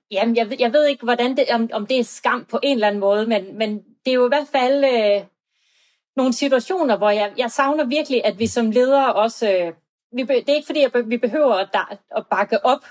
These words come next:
når der er MeToo-sager, men vi skal i hvert fald bakke op om, at vi fejler som ledere. Det, øh, det håber jeg virkelig på, at vi bliver bedre til,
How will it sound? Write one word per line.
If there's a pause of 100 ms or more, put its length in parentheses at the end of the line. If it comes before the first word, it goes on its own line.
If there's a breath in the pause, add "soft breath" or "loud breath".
(120 loud breath)
når
der
er
MeToo-sager,
men
vi
skal
i
hvert
fald
bakke
op
om, (120)
at (120)
vi
fejler
som
ledere. (680)
Det,
øh, (220)
det
håber
jeg
virkelig
på,
at
vi
bliver
bedre
til,